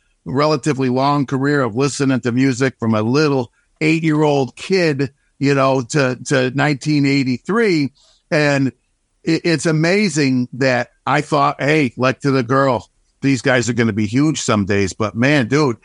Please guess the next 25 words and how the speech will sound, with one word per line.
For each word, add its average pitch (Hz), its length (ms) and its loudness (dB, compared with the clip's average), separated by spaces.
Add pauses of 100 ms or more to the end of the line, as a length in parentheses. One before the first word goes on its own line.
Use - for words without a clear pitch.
(260)
did 147 180 0
you 202 140 -2
ever 226 240 0
have 202 160 0
any 175 200 0
idea 135 480 0
that 127 200 -4
you'd 117 120 -8
become 139 540 0 (200)
as 131 240 0
huge? 165 560 0 (100)
Stadiums, 269 1160 0
right? 220 360 -2
Two 240 180 0
days, 226 400 0
stadiums, 240 800 0
and 147 140 2
just, 156 320 -2 (300)
it's 175 160 0
unbelievable 170 880 0
what 139 180 0
you 240 220 0
guys 190 300 0
have 117 180 -2
done. 107 360 -2